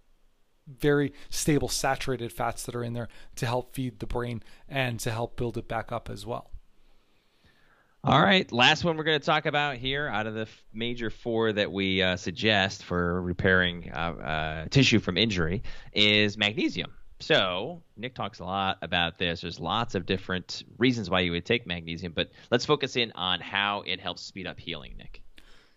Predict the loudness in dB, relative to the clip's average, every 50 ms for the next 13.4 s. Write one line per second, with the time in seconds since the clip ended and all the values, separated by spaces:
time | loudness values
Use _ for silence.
0 | -16 -16 -10 -6 -2 2 2 4 4 2 0 -2 -10 -18 _ _ _ _ _ _
1 | _ _ _ _ _ _ _ _ _ _ _ _ _ _ _ _ _ -4 0 2
2 | 4 4 6 6 8 8 6 6 2 2 2 2 2 0 -2 -4 -6 -4 -2 -2
3 | -2 -2 -2 -2 -2 -2 -2 -2 -2 0 0 0 0 0 -2 -2 -2 -4 -4 -6
4 | -6 -8 -8 -12 -16 -12 -10 -8 -6 -4 -4 -4 -4 -4 -6 -8 -6 -6 -8 -8
5 | -6 -6 -6 -8 -8 -12 -16 -20 -20 -20 -20 -8 -4 -2 0 0 2 0 -2 -2
6 | -2 -2 0 2 2 2 2 0 -2 -4 -6 -6 -6 -8 -4 0 0 0 2 2
7 | 0 0 2 0 0 0 -2 -4 -4 -4 -4 -4 -4 -4 -4 -6 -4 -4 -4 -2
8 | -2 -2 -4 -4 -6 -8 -10 -10 -12 -14 -16 -14 -4 0 2 2 2 2 0 0
9 | 0 -2 -6 -6 -4 -2 -2 -2 -2 -2 -4 -6 -6 -6 -6 -6 -6 -6 -6 -4
10 | -4 -4 -4 -4 -4 -4 -2 -2 -2 -2 -2 -6 -12 -16 -20 -20 -10 -6 -6 -4
11 | -2 -2 0 0 0 2 2 2 0 0 -2 -4 -6 -6 -4 -4 -2 -2 -2 -2
12 | -4 -4 -6 -6 0 0 0 0 0 -2 -6 -8 -8 -8 -8 -8 -8 -8 -10 -12
13 | -12 -6 -4 -4 -4 -4 -6 -12